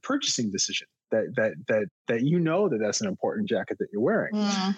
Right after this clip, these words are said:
Speaker 1: I'm like,
Speaker 2: yeah.
Speaker 1: "No, no, no, I don't think so. That's, that's just <laughs> because it's not being attributed that I actually made the sale.
Speaker 2: Well,
Speaker 1: Someone's
Speaker 2: it, it
Speaker 1: losing along the way."
Speaker 2: And, and it's also because
Speaker 1: Well,
Speaker 2: systems don't update that quick. Like, it
Speaker 1: Right.
Speaker 2: takes sometimes systems, you know,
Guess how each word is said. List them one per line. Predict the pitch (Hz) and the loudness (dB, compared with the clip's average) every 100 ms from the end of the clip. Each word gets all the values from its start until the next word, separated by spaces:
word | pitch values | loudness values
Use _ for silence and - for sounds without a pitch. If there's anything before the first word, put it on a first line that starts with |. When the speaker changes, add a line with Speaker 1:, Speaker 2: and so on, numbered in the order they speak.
| - | -2
Speaker 1:
I'm | 214 | 0
like, | 208 | 0
Speaker 2:
yeah. | 160 | 0
Speaker 1:
"No, | 156 131 127 | 0 0 0
no, | 120 95 101 | 0 0 0
no, | |
I | 98 | 0
don't | 117 107 | 0 0
think | 120 117 | 0 0
so. | - 87 | 0 2
That's, | 107 123 | 2 0
that's | - 127 - | 0 0 0
just | 147 | 0
<laughs> | |
because | 131 - 170 143 | 0 2 2 2
it's | 110 - | 0 0
not | 139 135 - | 0 0 0
being | 131 120 | 0 0
attributed | - 151 135 110 | 0 2 0 -2
that | - 104 | -2 -2
I | |
actually | - - 101 | 0 -2 -4
made | - | -6
the | |
sale. | - - 247 | -2 0 2
Speaker 2:
Well, | 302 285 | 2 2
Speaker 1:
Someone's | 262 302 226 | 2 0 0
Speaker 2:
it, | 262 | 2
it | |
Speaker 1:
losing | 254 196 110 | 2 2 0
along | 98 92 | -2 -4
the | - - | -6 -8
way." | 78 - _ - 208 - | -8 -10 _ -2 0 0
Speaker 2:
And, | 262 262 | 0 0
and | 247 254 | 0 0
it's | 247 240 | 0 0
also | 240 254 254 | 2 4 2
because | 208 208 185 226 - - | 0 -2 0 2 2 0
Speaker 1:
Well, | 233 | 0
Speaker 2:
systems | - 233 202 | 2 2 2
don't | - 214 202 | 2 0 0
update | - 220 - 190 170 | -2 -4 -2 -2 0
that | - 170 - | -2 -4 -4
quick. | 220 190 - - | -4 -6 -8 -4
Like, | 175 156 - _ - | -2 -2 -4 _ -4
it | 202 | -2
Speaker 1:
Right. | 170 | 0
Speaker 2:
takes | 240 190 - | 0 -2 -2
sometimes | 220 196 208 175 - | -2 -2 -2 -2 -2
systems, | 185 - 185 170 160 151 | -2 0 0 2 0 0
you | - 190 | 0 0
know, | 151 | 0